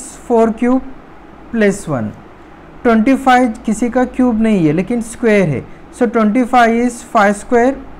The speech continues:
plus one। And वन ट्वेंटी सिक्स जो है, वन ट्वेंटी फ़ाइव प्लस वन, वन ट्वेंटी फ़ाइव जो है, वो फ़ाइव का क्यूब है। So यहाँ पे हम first टू cube plus one, फ़ोर cube plus one,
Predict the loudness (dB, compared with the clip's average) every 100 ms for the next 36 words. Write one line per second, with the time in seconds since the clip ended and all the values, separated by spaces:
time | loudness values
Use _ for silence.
0 | -2 0 0 -2 -6 -6 -8 -14 -18 -18
1 | -20 -6 -2 2 2 2 0 0 0 0
2 | 0 2 2 2 0 -4 -4 0 0 0
3 | 0 0 0 0 -2 -2 -2 -4 0 0
4 | 0 0 -2 -2 0 0 0 0 0 -2
5 | 0 0 0 0 -2 -2 -12 -18 -14 -4
6 | 0 2 0 -4 -8 -18 -20 -20 -20 -20
7 | -10 0 2 4 4 2 2 0 0 0
8 | 0 -4 -16 -18 -10 -2 0 0 -2 0
9 | 0 0 0 -2 -2 -8 -18 -20 -20 -20
10 | -20 -4 0 0 0 -2 0 0 0 0
11 | 0 0